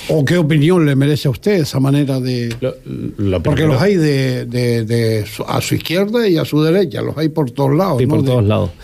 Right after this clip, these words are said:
Speaker 1: de todo.
Speaker 2: Lo primero es que, hombre, yo, yo respeto la decisión de cada una de las personas porque cada uno es libre de hacer lo que considere,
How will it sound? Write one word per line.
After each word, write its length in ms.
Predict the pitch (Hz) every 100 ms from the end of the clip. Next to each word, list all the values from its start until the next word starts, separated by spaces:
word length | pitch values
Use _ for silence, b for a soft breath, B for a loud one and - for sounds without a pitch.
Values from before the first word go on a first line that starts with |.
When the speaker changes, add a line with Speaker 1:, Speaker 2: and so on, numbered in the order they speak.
| B
Speaker 1:
de 100 | 123
todo. 600 | 113 147 143 139 123 117 113 113 - -
Speaker 2:
Lo 180 | 131
primero 380 | 127 139 156 208
es 160 | 196 175
que, 360 | - 175 156 - _ - - 85
hombre, 220 | 85 87
yo, 120 | 82 98
yo 180 | 117 101
respeto 540 | 98 92 - 110 98 120
la 100 | 98
decisión 420 | 95 85 90 104
de 80 | 104
cada 160 | 104 101
una 200 | 104 107
de 60 |
las 120 | 101 -
personas 400 | 117 107 156 180
porque 300 | 135 - - _
cada 160 | - 87
uno 160 | 92
es 80 | 85
libre 220 | 98 95
de 60 | 95
hacer 200 | 90 98
lo 100 | 98
que 140 | 90 -
considere, 720 | 95 90 95 104 98 85